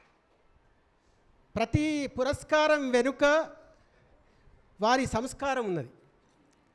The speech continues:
సాహితీ ప్రభాస బిరుదాంచితులు మా దత్తాత్రేయ శర్మ గారు. వారు నా అవధాన సభలకు చాలా వరకు అధ్యక్షులుగాను సంచాలకులుగాను ఉన్నారు.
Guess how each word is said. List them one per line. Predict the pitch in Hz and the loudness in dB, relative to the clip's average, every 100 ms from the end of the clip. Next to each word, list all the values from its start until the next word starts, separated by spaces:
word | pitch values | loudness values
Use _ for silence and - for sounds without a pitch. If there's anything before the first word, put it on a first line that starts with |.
| _ _ _ - _ _ _ _ _ - - - | _ _ _ -20 _ _ _ _ _ -20 -6 0
సాహితీ | 202 254 294 294 | 0 0 -2 -4
ప్రభాస | 302 - 202 170 254 285 - | -4 -2 0 0 0 0 -2
బిరుదాంచితులు | 247 202 240 254 254 233 226 220 233 220 185 | -4 -2 0 0 0 -4 -4 -2 0 -4 -6
మా | 185 180 170 165 139 | -4 -2 -4 -6 -8
దత్తాత్రేయ | 170 175 208 220 214 208 | -10 -2 -2 -2 -2 -4
శర్మ | 190 196 190 | -4 -8 -6
గారు. | 185 180 247 - _ _ _ _ _ _ _ _ _ _ _ - | -4 -4 -8 -14 _ _ _ _ _ _ _ _ _ _ _ -2
వారు | 214 247 285 254 254 269 - - _ _ _ _ _ _ _ _ _ _ _ _ _ _ _ _ _ _ | 2 4 2 0 -2 -6 -16 -20 _ _ _ _ _ _ _ _ _ _ _ _ _ _ _ _ _ _
నా | 214 247 254 247 | 0 2 4 2
అవధాన | 202 220 254 285 302 294 | 0 -2 0 0 0 -2
సభలకు | - 240 202 269 262 294 214 | -2 0 0 0 -4 -6 -2
చాలా | 202 262 285 | 0 2 2
వరకు | 285 277 285 311 | 2 0 -2 -4
అధ్యక్షులుగాను | 226 185 285 285 262 262 254 240 254 269 | -4 -2 -2 -2 -4 -2 0 -2 -2 -4
సంచాలకులుగాను | 214 220 226 254 240 220 220 214 226 | -4 -2 0 2 0 -2 0 0 0
ఉన్నారు. | 208 196 143 | -2 -2 -4